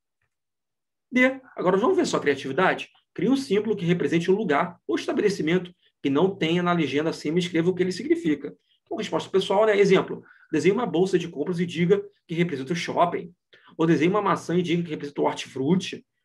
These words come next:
Desenhe uma fatia de pizza e diga que representa uma pizzaria.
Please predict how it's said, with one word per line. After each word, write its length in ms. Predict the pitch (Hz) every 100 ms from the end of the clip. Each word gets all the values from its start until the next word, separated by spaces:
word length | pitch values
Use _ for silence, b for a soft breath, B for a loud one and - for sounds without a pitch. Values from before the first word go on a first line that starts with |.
| _ _ _
Desenhe 220 | 185 185
uma 100 | 262
fatia 240 | 269 202 202
de 140 | 185
pizza 420 | - 220 - -
e 120 | - 135
diga 240 | 147 190
que 60 | 175
representa 360 | 170 147 165
uma 180 | 208 220
pizzaria. 720 | 254 240 - 339 151 135 262